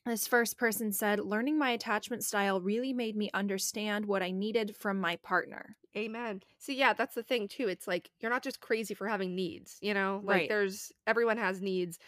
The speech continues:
Speaker 2: and it's a matter of, like, not just pushing them aside, but actually addressing them and, like, communicating them with your partner, too, and theirs. Like, understand one another and how you can have a successful and healthy relationship. This one says, "Reading this book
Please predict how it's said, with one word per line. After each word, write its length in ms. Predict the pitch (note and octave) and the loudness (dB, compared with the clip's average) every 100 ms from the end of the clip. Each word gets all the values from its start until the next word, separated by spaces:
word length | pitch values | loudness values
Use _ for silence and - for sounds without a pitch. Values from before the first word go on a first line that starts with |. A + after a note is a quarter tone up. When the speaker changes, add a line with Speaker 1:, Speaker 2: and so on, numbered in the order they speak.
| - _ | -20 _
Speaker 2:
and 100 | G3+ | 0
it's 160 | G3+ G#3 | 0 0
a 40 | |
matter 360 | G#3+ G3 G3 F#3+ | 0 0 2 0
of, 220 | F#3 F#3 | -2 -2
like, 200 | F#3 E3+ | -4 -4
not 200 | F#3+ F#3+ | -4 -4
just 160 | G3+ - | -6 -8
pushing 260 | G3+ G#3 | -8 -6
them 120 | F#3+ F3+ | -6 -6
aside, 340 | - F3+ E3+ | -2 0 0
but 140 | E3+ | -4
actually 320 | C#3+ - F#3 E3+ | -4 -6 -6 -4
addressing 420 | F#3 F#3 F#3+ F3+ | -2 -2 -2 -2
them 220 | F3 F3 | 0 0
and, 160 | F3+ F3+ | -2 -2
like, 260 | F3+ - _ | -4 -8 _
communicating 580 | - G#3 F#3 F#3 F3+ F3 | -6 -2 -2 -2 -2 -2
them 180 | E3 F3+ | -2 -4
with 180 | - - | -6 -8
your 80 | F#3+ | -8
partner, 360 | G#3 F#3 F3+ | -6 -6 -8
too, 360 | - G#3+ F3 - - - - | -6 -2 -2 -4 -12 -10 -2
and 220 | A#3 G#3 | 0 2
theirs. 420 | G#3 F#3 - - | 2 2 -2 -6
Like, 140 | G3 F#3 | -6 -4
understand 520 | G3 F3+ - G3 F#3+ F3+ | -4 -4 -4 -4 -4 -4
one 140 | F3+ | -6
another 300 | F3+ F3+ E3+ | -6 -4 -6
and 80 | G3 | -6
how 100 | G3 | -8
you 100 | F3+ | -8
can 140 | F3+ | -8
have 160 | G3 F#3+ | -8 -8
a 60 | |
successful 600 | G3 F3+ - E3+ - F#3+ G3 | -10 -12 -12 -12 -10 -8 -8
and 60 | |
healthy 340 | G3+ F3+ F3 - | -10 -10 -12 -10
relationship. 600 | F3+ - - - - - | -10 -10 -14 -16 -16 0
This 160 | B3+ E4 | 2 4
one 100 | D#4+ | 2
says, 200 | D#4 A3 | 2 0
"Reading 280 | G#3 B3 C4 | 0 0 0
this 140 | C4+ | -2
book 280 | - G3+ | 2 2